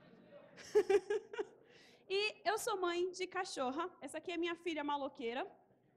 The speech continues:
Era a primeira roupa dela. A gente precisava tirar uma foto, tinha touca. E quem quiser me achar nas redes sociais,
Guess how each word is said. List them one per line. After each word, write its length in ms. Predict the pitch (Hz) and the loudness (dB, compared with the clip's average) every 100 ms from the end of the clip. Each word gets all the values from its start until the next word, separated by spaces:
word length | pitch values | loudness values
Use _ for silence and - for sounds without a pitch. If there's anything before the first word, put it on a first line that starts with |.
| _ - - | _ -20 -16
Era 180 | - 226 | -8 -6
a 20 | |
primeira 300 | 247 262 247 | -2 2 2
roupa 280 | 277 277 277 | 0 -2 -4
dela. 340 | 220 185 185 190 - | -2 -2 -4 -8 -14
A 60 | - | -12
gente 180 | 190 - | -12 -10
precisava 320 | 220 208 196 | -8 -6 -6
tirar 160 | 208 208 | -4 -4
uma 100 | 208 | -4
foto, 220 | 208 196 | -6 -6
tinha 160 | 240 | -6
touca. 420 | 240 214 185 - 180 - - - - - - - | -6 -8 -10 -10 -16 -20 -20 -20 -20 -20 -20 -8
E 80 | 277 | -2
quem 180 | 339 | -2
quiser 480 | 359 392 302 294 302 - | 0 -2 0 0 -2 -4
me 160 | 254 269 | -2 -2
achar 220 | 269 277 | -2 -2
nas 160 | 269 | -2
redes 180 | 269 262 | -2 -4
sociais, 640 | 285 254 262 220 226 269 | -6 -8 -6 -4 -4 -6